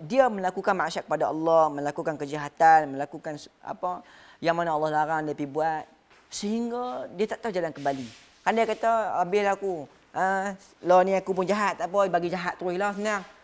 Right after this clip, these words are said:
Ha, kalau baik pun orang bukan suka kat aku. Ha, orang akan kata aku macam-macam. Ataupun, ish, Allah terima ke dosa aku ni? Allah terima ke apa yang kalau aku minta ampun,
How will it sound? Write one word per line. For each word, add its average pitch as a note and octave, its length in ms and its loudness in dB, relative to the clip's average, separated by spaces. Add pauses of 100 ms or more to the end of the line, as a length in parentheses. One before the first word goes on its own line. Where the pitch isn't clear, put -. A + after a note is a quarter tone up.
(120)
Ha, F3+ 240 -4
kalau F#3+ 200 6
baik F3+ 200 2
pun G#3+ 160 4
orang E3+ 160 2
bukan D3 120 0
suka D#3+ 220 2 (100)
kat A3+ 120 0
aku. G#3+ 240 -2 (240)
Ha, G3 400 6
orang F3 240 0
akan E3 80 -8
kata D#3+ 240 -4
aku E3 160 -4
macam-macam. A3+ 360 2 (360)
Ataupun, G#3+ 320 -2
ish, - 240 -10 (160)
Allah A#3 240 0
terima A#3+ 400 2
ke G3 80 -2
dosa G#3 160 0
aku B3 240 0
ni? C4 160 -4 (480)
Allah G#3+ 220 0
terima A#3 340 2
ke A3 80 4 (640)
apa A3 320 4
yang G3 160 0
kalau G3+ 80 2
aku G#3 120 0
minta G#3+ 200 -2
ampun, G#3+ 240 0